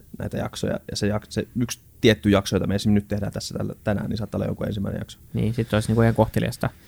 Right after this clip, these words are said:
Speaker 2: toivottaa tervetulleeksi. Me ollaan tämmöisen podcast-nauhoitusmaratonin keskellä, joka sekään ei näy mitenkään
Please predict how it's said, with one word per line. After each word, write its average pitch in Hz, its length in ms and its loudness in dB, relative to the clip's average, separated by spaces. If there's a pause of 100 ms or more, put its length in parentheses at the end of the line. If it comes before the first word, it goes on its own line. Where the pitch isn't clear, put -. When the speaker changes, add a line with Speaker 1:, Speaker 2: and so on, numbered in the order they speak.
(380)
Speaker 2:
toivottaa 117 240 4
tervetulleeksi. 110 580 4
Me 165 60 8
ollaan 151 140 8
tämmöisen 147 280 4
podcast-nauhoitusmaratonin 127 1300 6
keskellä, 113 500 4
joka 107 260 0
sekään 117 300 2
ei 107 60 6
näy 107 160 4
mitenkään 107 640 0